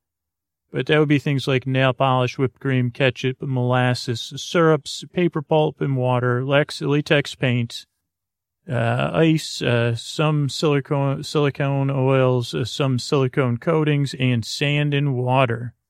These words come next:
Oh, yeah, shear, shear thinning. That's a big deal. And, uh, yeah, okay. Uh, generalized Newtonian fluids, uh,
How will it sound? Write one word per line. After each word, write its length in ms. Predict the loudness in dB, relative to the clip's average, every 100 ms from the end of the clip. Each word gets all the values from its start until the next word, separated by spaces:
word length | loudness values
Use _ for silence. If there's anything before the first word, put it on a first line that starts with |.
| _ _ _ _ _ _ _ _ _ _ _ _ _ _
Oh, 200 | 0 2
yeah, 380 | 4 2 0 -4
shear, 560 | -4 -2 0 0 0 -6
shear 500 | -6 -2 2 2 0
thinning. 560 | 0 2 2 0 -2
That's 380 | 0 0 -2 -2
a 100 | -2
big 240 | 0 -2 -2
deal. 300 | -2 0 -2
And, 160 | -2
uh, 220 | -4 -4 -2
yeah, 300 | -2 0 -2
okay. 380 | 0 0 0 -6 _ -2
Uh, 140 | 2 2
generalized 760 | 4 2 4 2 2 2 0
Newtonian 600 | -2 -2 0 0 2 0
fluids, 680 | -2 -4 -2 -2 -6 -12 -6
uh, 360 | -2 0 -2